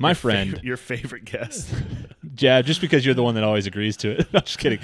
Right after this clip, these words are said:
Speaker 1: Um, maybe you're contractually obligated. I don't know. Uh, but the lead pastor of Mission City Church, Russell Schultz. Russell, what's up, man? How you doing?
Speaker 2: I'm doing great. I'm trying to figure out what the name of this series is.
Speaker 1: Okay, well, like, we can come up with it together as we go. We'll talk it out.
Speaker 2: Okay.
Speaker 1: This is ver-, us verbally processing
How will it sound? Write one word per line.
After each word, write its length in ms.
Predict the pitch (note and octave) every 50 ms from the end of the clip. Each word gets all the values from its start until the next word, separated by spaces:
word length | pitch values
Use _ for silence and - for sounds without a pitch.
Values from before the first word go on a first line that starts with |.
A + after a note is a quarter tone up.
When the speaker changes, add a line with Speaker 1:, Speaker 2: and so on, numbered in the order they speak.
| A3 F3+ - - D#3+
Speaker 1:
Um, 440 | - B2+ B2+ C3 B2+ A#2 G#2+ G#2+ G#2 -
maybe 160 | - C3+ D3 D#3
you're 100 | D3+ C3+
contractually 500 | - A#2 - - A#2 G#2+ - A#2 G#2+ G2
obligated. 400 | G2+ G#2 G#2 G2 G2 G2 G2 G2
I 40 | G#2+
don't 80 | G#2+ G#2+
know. 120 | G2+ F#2 - - - - -
Uh, 320 | - B2+ B2+ C3 B2+ B2+
but 100 | B2+ C3+
the 100 | C#3+ D3+
lead 280 | D3+ C3+ E3 D3 E3 C#3+
pastor 380 | - C#3+ C#3 C#3 B2+ - C#3+ C3
of 60 | B2
Mission 180 | B2 A#2+ - A#2+
City 180 | - - A#2+ A2+
Church, 280 | - B2 A2+ G#2 -
Russell 360 | A#2 A2 A2 G#2+ - B2 A#2
Schultz. 540 | G#2+ - - B2 A#2 A2+ A2+ G#2 - - - - - - - - -
Russell, 220 | D3 C#3+ - F3
what's 120 | F#3 F3 -
up, 100 | F#3 D#3
man? 180 | D#3 D3+ D3
How 60 | C#3+
you 140 | D3+ D#3 D3+
doing? 360 | D3 D#3 D#3 C3 G#2 F#2 F2 - _ _ _ - -
Speaker 2:
I'm 140 | - B2 C3
doing 180 | C#3 D3+ C#3+ B2
great. 140 | D3+ E3 F#3
I'm 80 | C#3
trying 160 | A2 - C#3
to 60 | B2+ -
figure 120 | C#3 C3
out 40 | B2+
what 140 | C3 C3+ -
the 80 | C3
name 180 | B2 B2 C3 C3
of 100 | C3 A#2
this 160 | B2 B2 -
series 380 | - - C#3+ D3 D#3 B2+ G2 -
is. 260 | E2 - - - - _ _ _ - - - - -
Speaker 1:
Okay, 200 | A#2 A#2 G3+ G3+
well, 240 | E3 D3 B2+ A#2+ A2+
like, 240 | F2+ A#2 A#2 A#2+ A2 -
we 160 | G#2+ A#2+ C3
can 100 | C3 C3+
come 160 | B2+ D3 C#3+
up 80 | D3 C3
with 100 | C#3+ C#3
it 80 | C#3+ C3
together 340 | C#3+ C3+ D#3+ C3 F2+ F2
as 160 | F#2 G#2 G#2+ A#2
we 80 | B2
go. 180 | A#2 C3 G#2 F2+ - - -
We'll 140 | - A#2 A#2
talk 200 | - D3 B2+ B2+
it 80 | C3+ C3+
out. 160 | C#3 A2+ F#2
Speaker 2:
Okay. 160 | C#3 E3 -
Speaker 1:
This 140 | C3 B2 C3
is 100 | C#3+ C3
ver-, 260 | A#2+ A#2 D3 D3+ D#3 -
us 160 | C#3+ C3+ B2+
verbally 420 | A2+ B2 C#3 C#3+ C#3 D3 D3 C#3
processing 720 | B2+ - C3 A#2 A#2 - - G#2+ A#2 A2 G#2+ G2+ G2+ G2